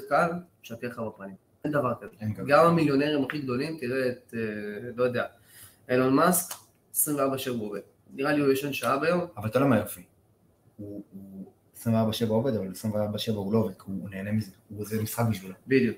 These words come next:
Speaker 2: זה כן בשבילו. זה
Speaker 1: אבל
Speaker 2: הנאה שלו.
Speaker 1: מה שכן, הוא נמצא תמיד בשגרה, תמיד, תמיד, תמיד. טס מפה, לשם, נוסע, עושה, מתכנן, עובד, זאת אומרת,
Speaker 2: הכל
Speaker 1: זה
Speaker 2: מסודר.
Speaker 1: בסוף כן עבודה, אבל באמת בתשוקה ובאהבה,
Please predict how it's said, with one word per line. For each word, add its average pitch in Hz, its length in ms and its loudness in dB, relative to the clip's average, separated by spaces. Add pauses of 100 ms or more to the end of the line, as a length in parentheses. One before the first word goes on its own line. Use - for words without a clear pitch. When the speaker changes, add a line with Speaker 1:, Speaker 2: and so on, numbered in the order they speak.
(120)
Speaker 2:
זה - 60 -20
כן 120 160 2
בשבילו. 98 260 -6 (360)
זה 101 60 -8
Speaker 1:
אבל 117 80 0
Speaker 2:
הנאה 123 220 8
שלו. 131 260 2
Speaker 1:
מה 139 140 2
שכן, 135 340 -2
הוא 170 80 2
נמצא 139 300 2
תמיד 139 220 0
בשגרה, 107 380 -6 (140)
תמיד, 120 300 -2
תמיד, 117 240 -4
תמיד. 110 220 -8 (240)
טס 131 220 4
מפה, 127 360 2
לשם, 120 480 2
נוסע, 123 380 4 (600)
עושה, 139 540 8
מתכנן, 143 920 4
עובד, 139 520 2
זאת - 160 0
אומרת, 135 240 6
Speaker 2:
הכל 175 220 10
Speaker 1:
זה 156 80 8
Speaker 2:
מסודר. 123 340 6
Speaker 1:
בסוף 202 320 4
כן 202 200 4
עבודה, 180 520 4 (800)
אבל 165 400 0 (300)
באמת 156 340 0
בתשוקה - 380 -4
ובאהבה, 117 480 0